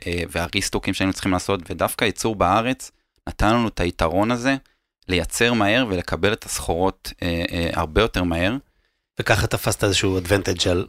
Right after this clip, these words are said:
Speaker 2: על המתחרים.
Speaker 1: כן, לגמרי. ועוד איזשהו, אה, השלכה שבהתחלה נראתה מאוד מאוד מאיימת, באותה תקופה אנחנו עדיין היינו מאוד מושתתים על העניין הזה של פופ-אפים.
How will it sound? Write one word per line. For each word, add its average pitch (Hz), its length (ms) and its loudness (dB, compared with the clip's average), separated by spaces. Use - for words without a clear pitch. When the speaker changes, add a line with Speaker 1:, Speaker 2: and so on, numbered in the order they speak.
Speaker 2:
על 104 140 2
המתחרים. 113 600 2
Speaker 1:
כן, 90 300 4
לגמרי. 90 580 2
ועוד 90 1080 2
איזשהו, 92 720 2
אה, 90 240 -2
השלכה 98 480 2
שבהתחלה 92 840 0
נראתה 92 340 0
מאוד 92 260 4
מאוד 104 140 2
מאיימת, 98 640 0
באותה 92 240 -4
תקופה 98 640 2
אנחנו 87 260 -4
עדיין 92 340 2
היינו 95 300 2
מאוד 92 240 2
מושתתים 95 480 0
על 90 80 2
העניין 90 260 2
הזה 87 80 0
של - 120 -2
פופ-אפים. - 520 0